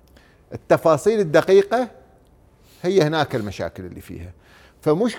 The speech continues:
كل واحد قانوني يمسك الملف القانوني، لازم قانوني عنده خبرة، عنده دراية، آه، عنده عيون براسه كما يقولون، ينظر من كل الاتجاهات، يحسب كل الحسابات.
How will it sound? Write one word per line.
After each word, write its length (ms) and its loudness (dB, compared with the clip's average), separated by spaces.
كل 160 -4
واحد 500 4
قانوني 800 2
يمسك 380 -6
الملف 400 -4
القانوني، 540 -10
لازم 400 2
قانوني 640 -2
عنده 260 -6
خبرة، 460 -6
عنده 260 -4
دراية، 640 2
آه، 960 0
عنده 220 2
عيون 280 2
براسه 380 2
كما 320 -2
يقولون، 680 0
ينظر 260 -2
من 120 -6
كل 240 -4
الاتجاهات، 680 -2
يحسب 240 -8
كل 220 -6
الحسابات. 600 0